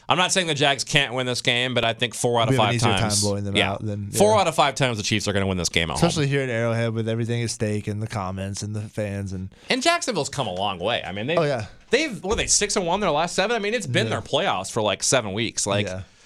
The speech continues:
Speaker 1: they've had a great run. I, I just don't know how much longer
Speaker 2: And
Speaker 1: they
Speaker 2: they,
Speaker 1: can
Speaker 2: they
Speaker 1: keep.
Speaker 2: are a little hotter, but I don't have reason to believe that they'll play us that much better than they
Speaker 1: No.
Speaker 2: did last time.
Speaker 1: And it's Andy Reid off a bye.
Speaker 2: Yeah,
Speaker 1: We
Speaker 2: that's
Speaker 1: know how
Speaker 2: true.
Speaker 1: Andy Reid is.
Speaker 2: We
Speaker 1: I mean, is
Speaker 2: do
Speaker 1: there
Speaker 2: know
Speaker 1: anything
Speaker 2: that.
Speaker 1: you're watching for in this game?
Speaker 2: Um, I, I like what you said a lot about Christian Kirk. I don't know if that's what you mean, but, uh,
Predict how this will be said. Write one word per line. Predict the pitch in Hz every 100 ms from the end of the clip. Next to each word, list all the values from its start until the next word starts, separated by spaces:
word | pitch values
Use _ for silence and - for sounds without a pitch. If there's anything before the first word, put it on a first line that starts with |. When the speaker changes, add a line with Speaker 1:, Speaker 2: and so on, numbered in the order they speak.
| - _
Speaker 1:
they've | 190 226
had | 190
a |
great | 131 131
run. | 107 131 107
I, | 120 123
I |
just | 131 -
don't | 123
know | 113
how |
much | 110 104
longer | 101 101
Speaker 2:
And | 156
Speaker 1:
they | 190
Speaker 2:
they, |
Speaker 1:
can | 165
Speaker 2:
they |
Speaker 1:
keep. | 196
Speaker 2:
are | 165 156
a |
little | 151 139
hotter, | 123 139 120
but |
I | 123
don't | 120
have | 113
reason | 117 110 110
to | 104
believe | 110 107
that | 95
they'll | 107 104 - -
play | 117 110
us | 98
that | 104 85
much | 104
better | - 101
than | 92
they | 98
Speaker 1:
No. |
Speaker 2:
did | 92 92
last | 92 -
time. | -
Speaker 1:
And | 131 139
it's |
Andy | 165 160 135
Reid | 131
off | 101
a | 95
bye. | 95 82 50 - -
Speaker 2:
Yeah, | 101 - - - -
Speaker 1:
We |
Speaker 2:
that's | 117
Speaker 1:
know | 117
how | 110
Speaker 2:
true. | 101
Speaker 1:
Andy | 95
Reid | 98 87
is. | 76 104
Speaker 2:
We |
Speaker 1:
I |
mean, | 123
is | 123
Speaker 2:
do |
Speaker 1:
there | 196
Speaker 2:
know |
Speaker 1:
anything | 190 185
Speaker 2:
that. |
Speaker 1:
you're | 160
watching | 127 135 165 147
for | 156
in | 151
this | 143
game? | - 135 139 143 - _ _ _ _ - -
Speaker 2:
Um, | 156 156 147
I, | 135
I | 160 160
like | 170 175
what | 175
you |
said | 160 180
a | 143
lot | 135
about | 127 117 117
Christian | 127 113
Kirk. | 104 117 117 -
I | -
don't | 123
know |
if | 117
that's | 113 117
what | 110
you |
mean, | 110 113
but, | 113 113
uh, | 113